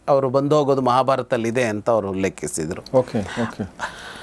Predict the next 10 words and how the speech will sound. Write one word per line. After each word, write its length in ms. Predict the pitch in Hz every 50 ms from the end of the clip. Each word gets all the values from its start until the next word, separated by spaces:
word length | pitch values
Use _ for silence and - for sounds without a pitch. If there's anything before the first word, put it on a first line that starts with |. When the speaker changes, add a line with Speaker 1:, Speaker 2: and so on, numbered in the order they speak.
| - - - -
Speaker 1:
ಹಾಗೆ 180 | - 190 185
ಅಷ್ಟು 260 | 190 180 160 - - 233
ಸಲ 180 | - 240 233 233
ಮಹಾಭಾರತದಲ್ಲಿ 640 | 214 196 190 202 190 208 196 190 - 208 190 160
ಬಂದಾಗ 340 | 165 170 185 196 202 185 170
ಅವ್ರು 160 | 147 139 139
ಕಾಣಿಸ್ಕೊಳ್ತಾರೆ, 680 | - 151 151 156 147 - - 151 139 - 156 151 160 160
ಅವ್ರ 120 | 156 143
ವ್ಯಕ್ತಿತ್ವ 460 | 139 135 - - 175 156 - 160 135
ಗೊತ್ತಾಗತ್ತೆ, 800 | 107 104 - - 101 95 92 - - - 101 98 - - 226